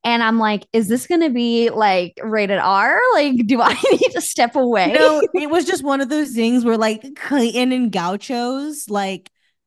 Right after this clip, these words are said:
Speaker 2: I couldn't send it to you via TikTok. I needed you to see it immediately. Like, I needed it to be
Speaker 1: Yeah.
Speaker 2: on your screen quickly, you know?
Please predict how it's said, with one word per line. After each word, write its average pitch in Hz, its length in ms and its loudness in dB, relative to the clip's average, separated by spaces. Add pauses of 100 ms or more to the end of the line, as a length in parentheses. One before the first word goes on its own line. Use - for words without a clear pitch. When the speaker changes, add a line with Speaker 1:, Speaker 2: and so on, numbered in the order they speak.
Speaker 2:
I 240 160 -6
couldn't 311 340 -8
send 233 240 -6
it 240 120 -6
to 285 120 -2
you 247 240 4
via 208 240 0
TikTok. 214 520 -8
I 185 120 -10
needed 220 300 -10
you 233 80 -10
to 226 100 -10
see 214 220 -4
it 196 160 -2
immediately. 180 760 -4
Like, 151 200 -8
I 226 160 -2
needed 254 200 -6
it 262 120 -10
to 254 140 -8
be 208 120 -4
Speaker 1:
Yeah. 214 140 0
Speaker 2:
on 208 240 0
your 214 160 -4
screen 180 680 -8
quickly, 147 540 -6
you 170 260 -8
know? 165 340 -4